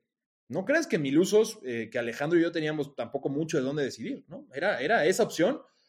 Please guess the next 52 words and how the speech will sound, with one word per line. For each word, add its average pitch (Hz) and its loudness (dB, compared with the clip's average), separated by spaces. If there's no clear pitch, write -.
o, 135 2
o 143 4
tal 160 4
vez 185 4
una 175 0
opción 160 0
de 165 -2
cincuenta 123 -6
mil, 175 -4
setenta 123 -6
mil 143 -2
dólares, 156 2
o 139 -8
tal 165 0
vez 180 0
de, 127 0
de - -4
Family 143 -2
and 131 -2
Friends, 175 2
o 135 -6
tal 147 2
vez 160 -2
un 160 0
bootstrap 165 2
entre 131 -6
nosotros 147 -2
de 135 0
hacer 135 -2
software, 165 6
que 120 -6
somos 151 0
buenos 151 4
haciendo 139 -6
software, 143 2
eh, 131 -2
pero, 139 2
pero 127 -4
cre-, 131 -4
esa 139 2
fue 180 4
la 185 6
opción 190 0
que - -10
tomamos, 123 -6
¿no? 175 -6
Tal 139 -2
vez 165 2
las 175 0
opciones 156 0
no 156 2
era 160 0